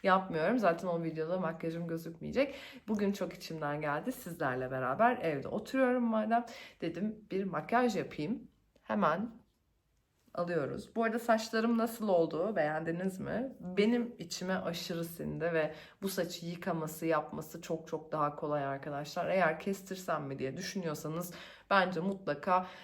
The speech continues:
deneyin derim. Ee, çok rahatlayacaksınız.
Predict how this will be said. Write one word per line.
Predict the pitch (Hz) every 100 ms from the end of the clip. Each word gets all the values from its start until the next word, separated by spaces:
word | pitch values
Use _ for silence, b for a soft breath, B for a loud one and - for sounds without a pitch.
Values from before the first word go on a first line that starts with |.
| B 190
deneyin | 185 175 156 147
derim. | 151 190 220 B B B 180
Ee, | 165 160 160 165
çok | 208 196
rahatlayacaksınız. | 156 143 - 147 139 139 - - 139 143 -